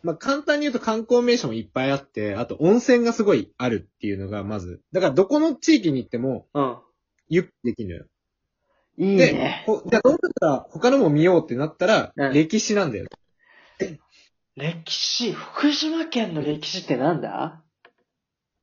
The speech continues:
Speaker 1: まあ、一番深く関わるのが戊辰戦争。まあ、あの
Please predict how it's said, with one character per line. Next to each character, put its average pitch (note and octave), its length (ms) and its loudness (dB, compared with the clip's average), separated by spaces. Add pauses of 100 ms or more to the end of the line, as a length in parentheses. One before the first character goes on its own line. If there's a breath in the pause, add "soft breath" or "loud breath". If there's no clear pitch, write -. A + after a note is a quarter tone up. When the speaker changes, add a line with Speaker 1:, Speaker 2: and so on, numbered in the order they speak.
(260)
Speaker 1:
ま G3 160 -4
あ、 - 40 -6
一 C#4 280 -2
番 D#4+ 180 0
深 D#4+ 220 -2
く - 60 -14
関 C#3+ 220 -2
わ C3 100 0
る A#2+ 60 -6
の G#2 80 -8
が F#2 100 -10
戊 A2 220 -8
辰 B3+ 320 0
戦 B3+ 260 0
争。 G#2+ 460 -4 (200)
ま B2 340 -4
あ、 G#2 60 -10
あ A2 40 -8
の G#2+ 680 -8